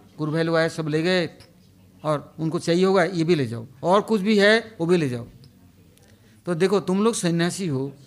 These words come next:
चार अंगुली कौपीन के लिए तुमने इतना लड़ सकते हो, और उसका देखो, तो तुम, तुम बड़े हो कि वो बड़े हैं?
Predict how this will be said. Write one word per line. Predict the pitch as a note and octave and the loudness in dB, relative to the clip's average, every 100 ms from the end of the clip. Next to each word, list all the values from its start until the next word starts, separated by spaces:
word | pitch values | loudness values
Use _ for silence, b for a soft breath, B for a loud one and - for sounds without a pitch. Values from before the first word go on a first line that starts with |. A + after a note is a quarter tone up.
| b b - | b b -6
चार | F#3 F#3+ | 0 2
अंगुली | A3 A3 | 4 4
कौपीन | A3 G#3 F#3+ A3 | 4 2 2 0
के | A3+ | 2
लिए | G#3+ | 2
तुमने | G#3+ G#3 | 0 0
इतना | G#3+ G#3+ | 0 0
लड़ | G#3+ F3 | 2 2
सकते | D#3+ G3 - D#3 | 0 -6 -4 -4
हो, | D3 D3+ - B B B | -4 -6 -14 B B B
और | - | -4
उसका | F#3 A3+ | -2 0
देखो, | G3+ G3 A3 C4 - - - - - - - - _ _ _ _ _ _ F3+ | 0 2 0 -4 -10 -20 -20 -20 -20 -20 -20 -20 _ _ _ _ _ _ -14
तो | |
तुम, | F3+ G#3 G#3 | -2 2 2
तुम | G#3 A#3 | 4 4
बड़े | G#3+ A3+ | 6 6
हो | A3+ A#3+ | 6 6
कि | A#3+ | 4
वो | A3 | 6
बड़े | G#3+ F#3 | 6 6
हैं? | D#3 B2 A#2+ | 4 -2 -10